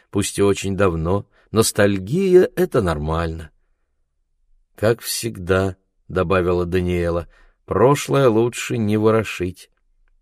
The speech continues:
Хакоба покачал головой. «Кларенс, а тебя Африка очаровала?» — спросил он вяло. Девушка залилась краской.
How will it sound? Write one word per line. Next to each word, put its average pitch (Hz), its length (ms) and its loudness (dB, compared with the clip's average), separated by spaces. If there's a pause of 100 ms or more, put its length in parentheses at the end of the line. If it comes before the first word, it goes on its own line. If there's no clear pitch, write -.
(200)
Хакоба 98 640 -2
покачал 98 600 -4
головой. 92 640 -2 (840)
«Кларенс, 92 760 -4 (720)
а 82 160 -8
тебя 90 460 -4
Африка 90 600 -4
очаровала?» — 90 880 -4 (360)
спросил 90 540 -4
он 82 160 -4
вяло. 80 500 -4 (800)
Девушка 101 640 -2
залилась 82 600 -4
краской. - 600 -10